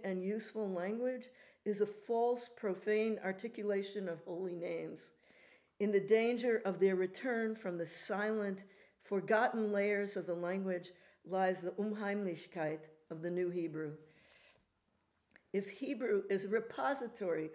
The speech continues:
of irrational and uncanny energies, translating Freud's work about unreason and ancient religions raises ghosts buried in both Freud's German and his translator's Hebrew.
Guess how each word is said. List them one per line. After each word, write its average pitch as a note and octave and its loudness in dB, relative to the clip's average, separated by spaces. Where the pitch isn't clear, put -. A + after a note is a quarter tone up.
of G3+ 0
irrational A#3 4
and F#3 -2
uncanny G3+ -2
energies, F#3 -2
translating C#4+ 4
Freud's A#3+ 4
work A#3+ 4
about G3 2
unreason G#3 0
and E3 -6
ancient G3+ -2
religions F3+ -4
raises G#3+ 8
ghosts A3+ 4
buried G#3 8
in F#3 0
both G#3 0
Freud's F#3+ 0
German F#3+ 0
and G3+ 2
his F#3+ -6
translator's D#3+ -4
Hebrew. D#3 -6